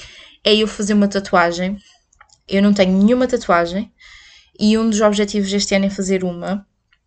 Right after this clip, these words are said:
E até posso-vos dizer o que é que é,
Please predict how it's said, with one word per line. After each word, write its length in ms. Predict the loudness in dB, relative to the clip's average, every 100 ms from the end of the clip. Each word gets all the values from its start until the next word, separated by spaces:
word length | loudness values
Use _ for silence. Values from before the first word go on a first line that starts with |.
| _ _ -20 -20 -20 0
E 460 | 4 4 4 4 2 2 -2
até 160 | -4
posso-vos 420 | -4 -4 -6 -4 -2
dizer 280 | 0 0
o 40 | -2
que 120 | -4
é 20 |
que 200 | -8 -2
é, 240 | -2 -2